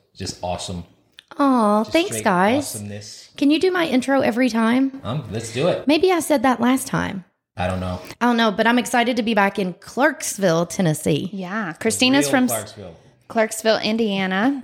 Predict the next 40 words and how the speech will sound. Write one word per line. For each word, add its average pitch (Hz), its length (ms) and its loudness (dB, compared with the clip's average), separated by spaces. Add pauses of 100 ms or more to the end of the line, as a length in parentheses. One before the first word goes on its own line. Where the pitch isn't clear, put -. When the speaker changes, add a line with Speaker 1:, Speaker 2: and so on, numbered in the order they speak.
Speaker 3:
and 202 180 -4
she 226 140 0
is 220 140 0
here 262 200 2
visiting. 254 480 4
She's 233 180 -4
been 233 160 0
on 226 140 2
previous 240 320 0
podcasts, 226 520 0
so 208 60 -4
if - 80 -6
you 208 80 -4
guys 208 180 0
haven't 208 440 -2 (540)
checked - 300 -2
that 208 180 4
out, 220 260 4
make 208 140 -2
sure - 120 -2
you 208 100 -2
go 208 100 2
back 208 180 -2
and 208 100 -6
check 214 180 -6
that 208 120 0
out. 208 160 -2
She 240 220 0
is 220 100 0
amazing, 208 480 0
so 226 300 2
talented, 196 520 -2
so 208 160 0
much 202 260 -2
to 233 80 -2
offer. 196 280 0
We 202 80 0
talked 208 260 0
about 190 300 0
Google 214 540 2